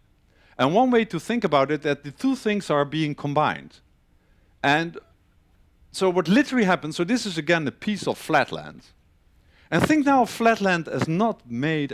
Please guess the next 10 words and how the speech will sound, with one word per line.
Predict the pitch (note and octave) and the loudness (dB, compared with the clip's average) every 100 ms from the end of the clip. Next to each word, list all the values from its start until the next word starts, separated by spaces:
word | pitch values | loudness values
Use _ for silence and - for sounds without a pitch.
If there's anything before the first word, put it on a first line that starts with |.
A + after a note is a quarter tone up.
| - | -2
out | A#2+ B2+ A#2+ | 0 0 0
of | G#2 G2 - | -2 -2 -6
a | G2 | -8
rigid | F2 C3 C3+ A#2 | -2 -2 0 -6
material, | G2+ - A#2 E2+ C2+ - _ _ _ _ _ _ | -10 -8 -4 -4 -8 -16 _ _ _ _ _ _
but | - C#3+ | -6 -6
flat | - G3 G#3 | 2 2 4
land | F#3+ F3 F3 C3 | 2 0 -4 -6
being | D3 C3 | -4 -2
made | B2 C3+ C#3 | 0 0 -4